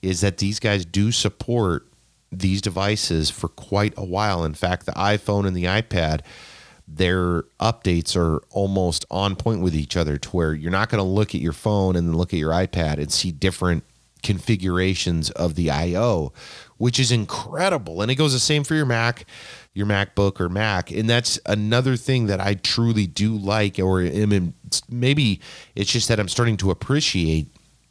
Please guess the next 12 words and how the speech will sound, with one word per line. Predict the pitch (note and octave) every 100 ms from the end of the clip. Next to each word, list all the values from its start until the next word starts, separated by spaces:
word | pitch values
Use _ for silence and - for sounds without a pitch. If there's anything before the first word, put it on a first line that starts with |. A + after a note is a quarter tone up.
| _ _ _ _ - F#2+
more | A2 A#2+ B2+ A2+ F2 F2
now | E2+ F#2+ B2 C#3 F2+ G#2 -
as | F#2
opposed | E2 - B2 A#2 -
to | G2+
what | G2
I |
appreciated | F#2 - G#2 F#2 G2 F2 E2+
in | E2+
the | E2
past, | - B2+ D3+ B2+ -
because | F#2+ G2